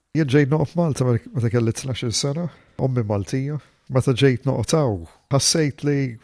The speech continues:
peress li kont ngħix fil-pajjiż kelli nitkellem il-lingwa tal-pajjiż. Alla volja l-Ingliż ħafna nies jitkellmu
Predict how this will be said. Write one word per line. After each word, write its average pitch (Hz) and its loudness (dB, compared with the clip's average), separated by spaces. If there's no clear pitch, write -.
peress - 0
li 147 -2
kont 143 0
ngħix 135 -2
fil-pajjiż 127 0
kelli 139 -2
nitkellem 131 -2
il-lingwa 120 -2
tal-pajjiż. 117 -6
Alla 120 0
volja 123 2
l-Ingliż 117 0
ħafna 123 -6
nies 113 -4
jitkellmu 139 -2